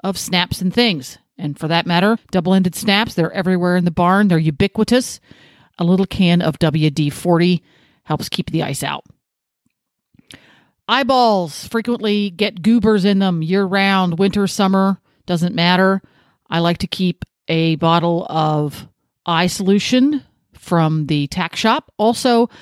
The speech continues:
I like the Evetericin eye gel. I use a tiny insulin syringe, sans needle, of course, to get it into those eyeballs. You can put a small amount in there and squeeze it in handy.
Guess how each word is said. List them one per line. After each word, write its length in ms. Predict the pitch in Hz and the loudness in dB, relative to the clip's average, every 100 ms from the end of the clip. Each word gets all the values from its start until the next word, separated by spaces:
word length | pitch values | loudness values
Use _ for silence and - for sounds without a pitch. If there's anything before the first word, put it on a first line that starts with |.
| - | -14
I 120 | - 170 | -4 0
like 180 | 185 | 0
the 160 | - 196 | 0 -4
Evetericin 800 | 175 151 180 190 190 - 185 185 - | -4 0 0 0 -2 0 0 0 -4
eye 400 | 175 165 156 160 147 | -6 -2 -2 -4 -4
gel. 640 | 151 196 208 262 370 - _ _ _ _ _ - | 0 2 4 4 2 -4 _ _ _ _ _ -4
I 220 | 175 185 | 0 2
use 720 | 190 180 196 196 190 185 - - | 2 4 4 4 2 0 -4 -8
a 560 | 170 165 165 160 156 170 - | -4 -2 -2 -2 -4 -10 -16
tiny 600 | - - 196 208 202 208 | -10 -2 2 2 2 0
insulin 500 | - 233 - 240 233 | 0 0 2 2 2
syringe, 840 | 214 226 196 214 233 254 294 - - _ _ _ | 0 -2 0 2 4 2 0 -8 -12 _ _ _
sans 560 | - - 185 165 156 160 | -16 -4 -2 0 -2 -2
needle, 340 | 160 156 160 | -2 -2 -4
of 140 | - - | -8 -8
course, 440 | - 196 254 - _ _ _ - | -2 -2 -2 -8 _ _ _ -4
to 120 | 233 | -2
get 200 | 214 208 | 2 0
it 120 | 208 | 0
into 200 | 233 233 | 2 2
those 240 | 233 233 226 | 4 2 4
eyeballs. 840 | 226 247 233 226 202 170 151 - - | 2 2 4 4 4 4 0 -8 -10
You 80 | |
can 120 | 185 175 | -6 -4
put 140 | 190 | -2
a 40 | |
small 380 | 165 - 185 180 | -2 0 0 0
amount 320 | 175 170 160 - | 0 -2 -2 0
in 160 | 220 | 2
there 180 | 220 214 | 4 2
and 120 | 175 | 0
squeeze 580 | - - - - 233 233 | -4 -8 -10 -4 0 2
it 80 | 220 | 4
in 140 | 220 | 2
handy. 480 | 190 196 185 160 - | 2 2 0 -2 -8